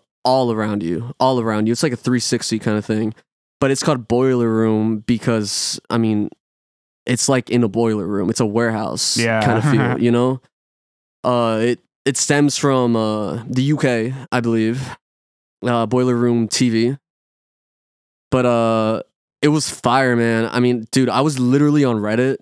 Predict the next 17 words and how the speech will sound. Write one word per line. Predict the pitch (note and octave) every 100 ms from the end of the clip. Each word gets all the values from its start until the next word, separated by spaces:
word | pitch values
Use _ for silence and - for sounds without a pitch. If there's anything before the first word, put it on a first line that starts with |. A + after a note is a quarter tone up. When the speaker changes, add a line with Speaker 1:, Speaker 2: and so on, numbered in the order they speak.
| _
Speaker 1:
earlier | C3 C#3 D3 D3
today. | D#3+ D#3 D#3 D3 - _ _ -
Uh, | B2+ A#2+ A2+
s-, | - - - - _ _ _
and | - B2 A#2
it |
was, | B2+ B2+ B2+
the | B2+
post | - C#3+ C#3 -
was | C3
like, | B2 A2 -
it | B2+
was | B2+
like | C3
subreddit, | G#2+ - A#2+ A#2+ A2+ -
uh, | G#2+ G#2
Nashville. | A2+ G#2+ G#2+ - G#2+ G2+